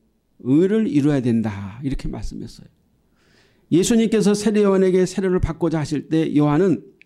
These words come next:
이렇게 말했습니다. "오히려 제가 당신에게 세례를 받아야 하는데 왜 당신이 저에게 오셔서 세례를 받으시려고 합니까?" 이렇게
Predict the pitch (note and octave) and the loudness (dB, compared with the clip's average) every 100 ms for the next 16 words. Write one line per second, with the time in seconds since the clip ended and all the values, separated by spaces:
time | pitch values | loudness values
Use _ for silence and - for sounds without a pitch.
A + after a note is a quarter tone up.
0 | _ _ _ _ E3 G3+ A3 G3 D#3 - | _ _ _ _ 0 2 2 0 -4 -6
1 | B2+ A#2 A2 - D3 E3 C#3+ F3+ G3+ - | -8 -10 -10 -4 2 2 2 0 -2 -10
2 | _ _ _ _ _ _ _ - - F#3+ | _ _ _ _ _ _ _ -8 -2 2
3 | A#3+ A#3 F#3+ G3 G#3 G3 F#3+ F#3+ F3+ G#3 | 2 0 0 0 0 0 0 -2 -2 -4
4 | F3+ F3+ - C3+ D3 C#3 C3+ B2 A#2 A#2+ | -2 -2 -4 -6 -6 -4 -4 -2 -2 -4
5 | G#2+ B2 F#3 A3+ G#3 F#3+ F#3+ F3+ F3 - | -6 -2 -2 -2 -8 -10 -8 -8 -6 -4
6 | C#3 C#3 C3 A#2+ A#2+ A2 C#3+ G3+ - _ | -4 -6 -8 -8 -10 -10 -8 -8 -12 _
7 | _ _ - G#3+ F#3 - F#3 F3+ F3+ E3+ | _ _ -4 -4 -8 -10 -10 -8 -4 -2
8 | C#3 A#2 G#2+ G#2+ G2 - - A#2 A#2 A#2+ | 0 0 -2 -8 -10 -14 -10 -8 -8 -6
9 | C3 - | -6 -8